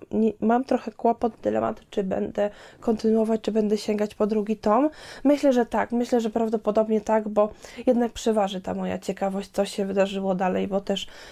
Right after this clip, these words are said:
e, końcówka, końcówka przyspiesza, y, y, tak nabiera tempa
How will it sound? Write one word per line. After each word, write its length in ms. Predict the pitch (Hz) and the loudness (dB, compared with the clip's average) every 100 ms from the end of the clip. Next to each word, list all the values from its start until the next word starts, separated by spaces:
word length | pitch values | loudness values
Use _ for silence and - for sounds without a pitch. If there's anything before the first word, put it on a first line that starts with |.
| - | -2
e, 100 | 196 | 0
końcówka, 720 | 226 214 220 214 - 208 208 - _ _ _ _ _ _ - | 2 2 2 0 2 2 2 -2 _ _ _ _ _ _ -4
końcówka 440 | 214 233 220 247 247 | 2 2 2 0 0
przyspiesza, 720 | - 208 - 247 247 226 220 - 214 - 185 | -2 -4 2 2 4 4 2 2 0 0 -2
y, 40 | |
y, 40 | |
tak 240 | 196 220 208 165 | 0 0 0 -2
nabiera 520 | 202 233 226 226 214 214 | 2 2 4 4 2 0
tempa 420 | - 226 214 208 | 0 2 2 0